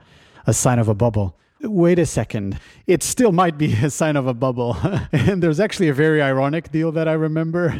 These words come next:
<laughs> So sometimes life repeats itself, which was A O L Time Warner.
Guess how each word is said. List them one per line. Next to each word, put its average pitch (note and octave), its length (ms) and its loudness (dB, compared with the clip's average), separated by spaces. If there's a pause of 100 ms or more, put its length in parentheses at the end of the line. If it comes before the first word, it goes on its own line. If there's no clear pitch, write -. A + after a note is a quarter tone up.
(180)
<laughs> - 40 -16
So F#3+ 160 -6
sometimes F#3+ 440 -2
life F#3 220 0
repeats E3+ 320 -2
itself, A#2+ 380 -2 (400)
which C3+ 240 2
was D3 340 2
A D#3+ 160 2
O E3 80 4
L D#3+ 120 2
Time D#3 220 -2
Warner. B2+ 440 -2